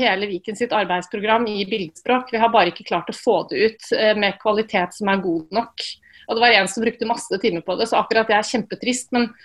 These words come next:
kanskje vi får det til før det har gått alt for lang tid etter at vi vedtok programmet for et år siden. Så, ja.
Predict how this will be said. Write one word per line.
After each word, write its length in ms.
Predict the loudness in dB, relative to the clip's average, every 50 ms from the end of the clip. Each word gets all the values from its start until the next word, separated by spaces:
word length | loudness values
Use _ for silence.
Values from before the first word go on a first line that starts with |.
| -20 -20 -20 _ _ _ _ _
kanskje 240 | 4 4 4 4 0
vi 80 | 0 2
får 140 | 0 0
det 100 | 0 -4
til 380 | 0 0 2 4 4 2 2 0 -8 _ -6
før 220 | -2 0 2 2 2 2 2
det 0 | 2 0
har 80 | 2
gått 160 | 2 0 0
alt 220 | 0 -2 -2 -2 -2
for 80 | 0 0
lang 220 | 2 2 0 0 -2
tid 300 | -4 -4 -4 -6 -8 -14 _ _
etter 220 | -2 0 0 0
at 100 | 0 0
vi 80 | -2 2 2
vedtok 420 | 2 0 2 -2 -2 -2 -2 _
programmet 480 | -2 -2 0 0 0 0 0 0 0 0
for 160 | 2 2 2
et 160 | 2 2 0
år 80 | 0 0
siden. 300 | -2 -2 -2 -4 -6 -8 _ _ _ _ _ _ _ _ _ _ _ _ _ -18 -18 _
Så, 160 | 2 6 8 8 10 8 8 6 6 4
ja. 140 | 2 0